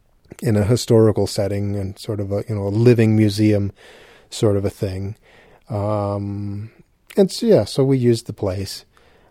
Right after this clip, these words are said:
um, for Mo-, Mooster's house and a barn, uh, exteriors, and, uh, yeah, so that's basically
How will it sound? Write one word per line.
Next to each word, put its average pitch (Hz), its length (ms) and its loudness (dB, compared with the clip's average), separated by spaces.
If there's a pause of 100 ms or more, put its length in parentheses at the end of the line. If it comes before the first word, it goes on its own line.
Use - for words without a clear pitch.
(280)
um, 101 640 -6
for 104 540 -4
Mo-, 113 360 -4
Mooster's 110 460 -4
house 104 420 -4
and 110 180 -4
a 104 40 0
barn, 107 920 4 (720)
uh, 104 540 -8
exteriors, 104 1200 -2
and, 95 480 -8
uh, 90 580 -14 (800)
yeah, 104 400 -4
so - 180 -2
that's 302 280 0
basically 110 1500 2